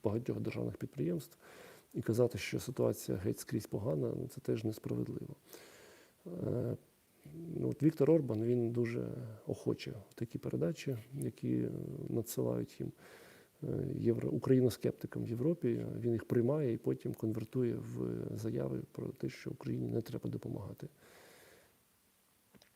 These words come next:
Під час виступу на мітингу Орбан, а нагадаю, в Угорщині зараз виборча кампанія,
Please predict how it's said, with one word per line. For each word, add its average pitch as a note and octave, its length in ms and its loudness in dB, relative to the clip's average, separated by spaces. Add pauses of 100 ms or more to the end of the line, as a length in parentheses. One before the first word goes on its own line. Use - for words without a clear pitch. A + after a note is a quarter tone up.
(520)
Під A2 140 -2
час B2 220 0
виступу A#2 400 2
на A2+ 180 4
мітингу A#2+ 680 2
Орбан, B2+ 360 2 (100)
а - 40 -4
нагадаю, A#2 560 2
в A2+ 80 2
Угорщині A2+ 380 0
зараз A2+ 260 -2
виборча A#2 320 0
кампанія, D3+ 500 0